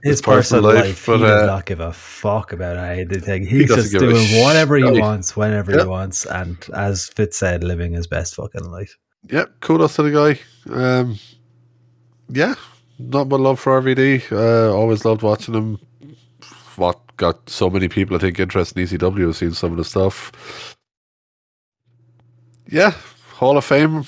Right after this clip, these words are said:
Speaker 1: Hall of Fame career, and now seemingly he's having a Hall of Fame life for himself as well. Fair
Speaker 2: Yeah,
Speaker 1: fucks to him.
Speaker 2: it's, Antox says, yeah, he's pretty much retired from wrestling. Sure, he's got, he doesn't, he has a,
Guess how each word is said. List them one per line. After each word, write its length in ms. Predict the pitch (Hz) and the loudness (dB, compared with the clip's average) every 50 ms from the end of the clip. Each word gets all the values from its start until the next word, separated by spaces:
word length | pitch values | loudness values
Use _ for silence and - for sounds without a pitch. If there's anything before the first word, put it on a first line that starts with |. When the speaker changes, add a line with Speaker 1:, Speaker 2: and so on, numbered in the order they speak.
| - - | -10 -6
Speaker 1:
Hall 260 | 113 120 123 139 151 | -2 2 4 4 4
of 80 | 151 - | 2 2
Fame 220 | - 156 151 143 | 2 0 0 0
career, 440 | - - 131 135 147 165 175 170 156 | 0 0 2 4 4 4 4 4 4
and 100 | 151 135 | 2 2
now 180 | 123 135 156 | 2 4 4
seemingly 420 | 139 - - 127 131 139 139 135 139 | 2 2 2 2 2 2 4 4 4
he's 100 | 139 123 | 2 4
having 160 | 143 143 139 | 2 2 2
a 40 | 135 | 2
Hall 160 | 131 143 143 | 2 2 2
of 60 | 143 - | 2 2
Fame 180 | 147 147 143 | 0 0 2
life 160 | 143 147 151 | 4 2 2
for 120 | 147 - 151 | 2 0 -4
himself 300 | 143 139 - 143 143 143 | -4 0 2 2 2 2
as 120 | 143 131 | 0 0
well. 160 | 127 110 95 | 2 2 2
Fair 220 | 85 101 101 110 127 | 2 0 0 2 2
Speaker 2:
Yeah, 40 | 123 | 2
Speaker 1:
fucks 280 | 117 - 110 101 - | 2 0 -2 -2 -2
to 60 | - | -6
him. 40 | 101 | -8
Speaker 2:
it's, 160 | 87 - - - | -8 -8 -16 -10
Antox 400 | - 110 113 113 107 120 113 - | -6 -2 -2 -2 -2 -2 -4 -2
says, 220 | - 120 104 98 | 0 -2 0 0
yeah, 120 | 110 104 98 | 0 -2 -2
he's 120 | 101 - | -2 -2
pretty 160 | - 123 107 110 | -2 -4 -2 -2
much 140 | 104 - | -4 -8
retired 260 | - - - 107 101 92 | -8 -6 -4 -6 -6 -4
from 140 | - 107 | -6 -4
wrestling. 240 | 101 107 104 139 139 | -4 -4 -2 -2 -2
Sure, 140 | 131 - 113 | -2 0 0
he's 100 | 104 95 | -2 0
got, 200 | - 120 110 101 | 0 0 2 2
he 100 | 107 104 | 0 -4
doesn't, 500 | - - 123 123 123 110 117 117 110 107 | -4 -4 -2 0 0 2 2 2 2 2
he 140 | 107 104 113 | 0 2 2
has 180 | 113 107 101 | 2 2 0
a, 280 | 110 107 104 104 98 87 | 0 0 0 0 0 -2